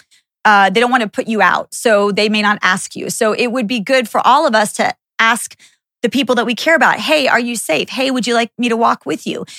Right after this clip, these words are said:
Hey, are you doing okay? How are you holding up? Are you feeling anxiety?" So ju-, just reach out to people, make sure they're doing okay, check on them. And, um, I think that they will really appreciate you for that. And hopefully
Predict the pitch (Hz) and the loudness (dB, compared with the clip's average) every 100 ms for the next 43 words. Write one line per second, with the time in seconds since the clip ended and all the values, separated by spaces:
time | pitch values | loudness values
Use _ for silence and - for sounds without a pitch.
0 | - 269 269 170 233 226 226 214 208 202 | -4 0 2 2 2 0 -2 0 -2 0
1 | 262 202 185 196 214 196 220 233 226 - | 0 0 0 0 0 -2 -2 0 0 0
2 | 190 202 - 214 208 202 190 202 202 202 | -2 -4 -4 -2 -2 -2 -2 -2 -2 -4
3 | - - - - - 311 440 466 - 381 | -10 -12 -16 -6 -2 0 0 -2 -4 -2
4 | 403 339 349 - 330 320 320 269 277 - | -2 2 0 0 -4 -2 0 0 0 -2
5 | 302 277 277 262 277 262 254 254 - - | -4 -2 -2 0 2 2 2 0 -8 -20
6 | _ - 269 - 254 240 233 226 220 226 | _ 0 2 4 4 4 4 2 2 2
7 | - 220 214 208 202 - 208 196 190 190 | 2 4 4 2 0 2 4 4 2 -2
8 | - 196 202 214 196 190 196 190 180 170 | 0 0 0 -4 -4 -2 -2 -2 -4 -4
9 | 196 190 185 175 196 - 180 165 175 - | -2 -2 -2 -2 -4 -4 -4 -4 -6 -4
10 | 175 170 175 - 160 214 240 226 240 226 | -2 0 0 0 -4 -2 -2 -2 -2 -2